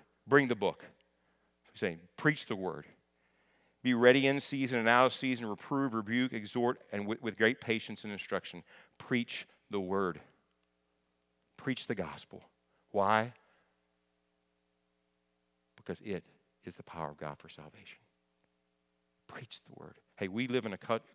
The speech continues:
c-, culture right now that would come in here and think, "What are those nuts doing? Listen to somebody proclaim this truth about God.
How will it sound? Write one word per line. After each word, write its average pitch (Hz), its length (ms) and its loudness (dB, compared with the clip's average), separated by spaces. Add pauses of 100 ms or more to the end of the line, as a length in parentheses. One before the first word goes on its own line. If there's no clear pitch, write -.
(120)
c-, - 60 -20 (400)
culture 117 300 -4
right 104 200 2
now 98 220 0
that 98 80 -6
would 92 100 -6
come 110 200 -4
in 101 40 -10
here 104 120 -6
and 95 100 -10
think, 101 180 -4 (320)
"What 131 220 2
are 165 80 -2
those 104 240 -6
nuts 104 360 -4
doing? 101 440 -8 (680)
Listen 139 360 6
to 160 100 -2
somebody 120 520 2
proclaim 143 640 0
this 113 120 -8
truth - 300 -6
about 110 320 4
God. 87 200 2